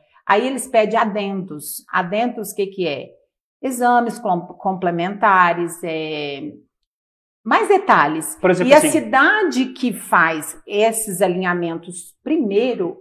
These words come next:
Speaker 2: É o
Speaker 1: é
Speaker 2: que
Speaker 1: as
Speaker 2: pega.
Speaker 1: vagas que vem.
Speaker 2: Então, por exemplo,
Speaker 1: Então,
Speaker 2: assim,
Speaker 1: às
Speaker 2: então,
Speaker 1: vezes
Speaker 2: esses detalhes são assim, né? Às vezes a pessoa que tá, eles vão comparar quem tá precisando mais ou menos, é isso?
Speaker 1: Isso, comparar e sempre assim, ficar bem atento no computador,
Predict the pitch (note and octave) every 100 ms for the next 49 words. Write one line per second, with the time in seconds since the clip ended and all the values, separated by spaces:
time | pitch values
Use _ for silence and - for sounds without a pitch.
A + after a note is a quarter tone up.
0 | _ - B3+ B3+ C4 - A#3 A3 G#3+ G#3
1 | - _ _ _ A3+ - D#3+ F3 - C#3+
2 | - D#3 D#3 A3+ A3+ A3+ - F3+ D3+ -
3 | - D#3+ E3+ E3 F3 F3 F3+ G3 F#3+ D#3
4 | C#3 C#3 D3 D#3 D#3+ E3 - E3 E3 F3
5 | D#3+ D3 C#3+ D3+ E3+ F#3 F3+ G3 E3+ D3+
6 | F3 F#3+ F3+ F#3 F3 E3 E3+ D#3+ D#3 G3
7 | G3 G3+ C3 F#3 F3 F#3+ G3 G3+ G3+ F#3+
8 | - - F#3+ F#3+ F#3+ F3 E3 E3 G3+ B3
9 | - G#3+ G3+ - G3+ F#3+ A3 D#4 F4+ -
10 | A3 F3+ E3 F#3 G3 F3+ F3+ G3 D4 D4+
11 | D4+ G#3 F#3 F3+ F#3 F#3 F#3 G#3 C#4+ E4
12 | C4+ A#3 G#3+ G#3 F#3 E3 E3 E3 G3+